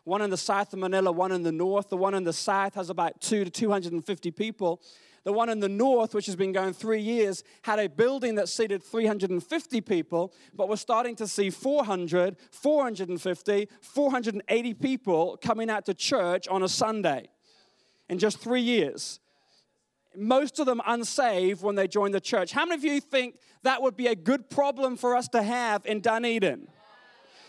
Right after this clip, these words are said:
When we got people sitting on the floor and people sitting on the stage because there's so many people. And so Bruce says, "We've got this amazing thing happening,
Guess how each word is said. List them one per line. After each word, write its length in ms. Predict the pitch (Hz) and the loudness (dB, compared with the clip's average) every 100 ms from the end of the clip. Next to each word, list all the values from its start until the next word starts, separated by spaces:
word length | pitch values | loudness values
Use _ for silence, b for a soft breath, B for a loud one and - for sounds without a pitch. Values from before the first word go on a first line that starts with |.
| B | B
When 140 | 226 240 | 0 2
we 100 | 269 | 4
got 180 | 269 - | 2 2
people 300 | 277 247 233 | -2 0 0
sitting 320 | 277 254 247 | -2 -2 0
on 160 | 233 | 0
the 80 | 220 | 0
floor 680 | - 294 285 240 220 226 233 B B | -2 2 4 4 4 2 0 B B
and 180 | 208 202 | -4 0
people 240 | 262 233 | 0 0
sitting 300 | 226 262 247 | 0 0 2
on 140 | 240 220 | 0 2
the 80 | 202 | -2
stage 800 | - 269 247 202 196 202 190 - B B B | 2 2 4 4 4 2 -2 -12 B B B
because 280 | 214 233 202 | 0 2 2
there's 140 | 214 | 2
so 200 | - 233 | 4 2
many 240 | 208 196 202 | 2 0 0
people. 540 | 294 302 165 95 - b b b b b b _ | 0 0 0 -4 -8 b b b b b b _
And 140 | 220 220 | -6 0
so 160 | 269 | 0
Bruce 280 | 220 294 302 | 2 0 2
says, 240 | 277 226 220 | 2 0 -2
"We've 220 | 294 - | -2 0
got 200 | 277 - | 0 2
this 240 | 240 - - - | 0 -2 -6 -2
amazing 640 | 196 233 294 320 285 254 | 0 2 2 0 -4 -4
thing 220 | 254 233 | -2 -2
happening, 600 | 220 254 - 226 196 196 | -2 -2 0 2 2 0